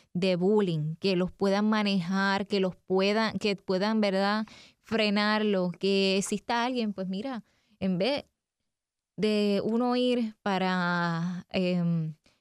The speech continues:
gritar y todo esto, vayan, tomen nota y,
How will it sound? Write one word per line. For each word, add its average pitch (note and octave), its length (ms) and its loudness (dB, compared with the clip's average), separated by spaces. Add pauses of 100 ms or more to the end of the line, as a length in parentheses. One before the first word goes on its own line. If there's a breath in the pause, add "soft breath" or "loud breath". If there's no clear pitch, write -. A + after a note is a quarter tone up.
(120)
gritar G3+ 420 0
y C4 60 -4
todo C#4 140 0
esto, C4 380 -2
vayan, G#3 440 -2
tomen F#3+ 400 0
nota G#3 460 -2 (420)
y, G3+ 640 0